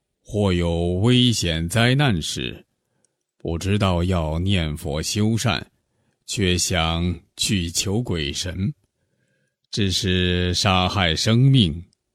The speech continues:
业上加业，实在可怜。人生在世，凡有境缘，大多是由宿业造成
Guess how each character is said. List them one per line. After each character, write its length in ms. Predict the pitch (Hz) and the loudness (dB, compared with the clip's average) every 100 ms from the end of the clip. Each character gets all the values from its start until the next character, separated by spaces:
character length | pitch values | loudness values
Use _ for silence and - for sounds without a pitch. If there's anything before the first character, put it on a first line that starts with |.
| - | -4
业 420 | 98 95 71 62 | 0 0 0 -4
上 320 | - 71 67 | -4 -4 -4
加 340 | - 92 92 | -4 0 0
业， 340 | 101 123 92 - _ _ _ _ | 0 0 -2 -6 _ _ _ _
实 500 | - - - 73 76 | -14 -10 -8 -6 -6
在 260 | 80 78 71 | -4 -6 -6
可 300 | - - 67 | -10 -10 -10
怜。 80 | - - - _ _ _ _ _ _ _ _ _ _ _ _ _ _ _ _ _ _ _ _ | -12 -14 -14 _ _ _ _ _ _ _ _ _ _ _ _ _ _ _ _ _ _ _ _
人 400 | 85 87 101 104 | -2 0 0 0
生 320 | 104 104 104 | 0 2 2
在 240 | 98 90 | 2 0
世， 520 | 80 - 98 82 78 - _ _ _ _ _ _ | 0 -4 -4 -4 -6 -10 _ _ _ _ _ _
凡 400 | - 95 104 120 | -2 2 4 6
有 300 | 107 101 101 | 6 6 4
境 300 | - 147 113 | 4 4 4
缘， 500 | 85 80 87 101 113 _ _ _ | 0 0 0 0 -2 _ _ _
大 340 | 123 90 76 | -4 -2 -2
多 300 | 78 98 113 | 0 2 2
是 160 | 107 - | 2 0
由 180 | 82 95 | 0 0
宿 380 | - 151 113 80 | -2 -2 0 0
业 260 | 110 127 | 0 0
造 280 | 73 78 71 | 0 -2 -4
成 220 | - - | -8 -12